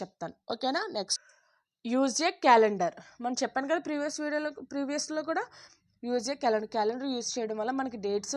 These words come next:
మంత్స్, ఇయర్స్ తెలుస్తాయి. So, క్యాలెండర్ యూజ్ చేసి పిల్లలకైతే మెన్షన్ చేయండి. Show them a colorful calendar that has all twelve months. అంటే ట్వెల్వ్ మంత్స్ ఒకే దానిలో ఉండే విధంగా పిల్లలకి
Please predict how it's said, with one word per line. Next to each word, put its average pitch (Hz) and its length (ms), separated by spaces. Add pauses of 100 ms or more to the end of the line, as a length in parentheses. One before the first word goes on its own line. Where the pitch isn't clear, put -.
(120)
మంత్స్, 208 280 (180)
ఇయర్స్ 214 220 (120)
తెలుస్తాయి. 214 380 (640)
So, 339 100 (640)
క్యాలెండర్ 233 440
యూజ్ 226 240
చేసి 208 300 (420)
పిల్లలకైతే 220 500 (120)
మెన్షన్ 202 400
చేయండి. 170 320 (500)
Show 269 160 (140)
them 254 160 (100)
a 320 40 (200)
colorful 233 420 (120)
calendar 214 360 (120)
that 214 120 (120)
has 220 180 (400)
all 226 260 (140)
twelve 190 300
months. 175 200 (760)
అంటే 233 160 (100)
ట్వెల్వ్ 240 360
మంత్స్ 294 300 (160)
ఒకే 269 260 (180)
దానిలో 254 300 (100)
ఉండే 214 180 (100)
విధంగా 220 380 (560)
పిల్లలకి 247 340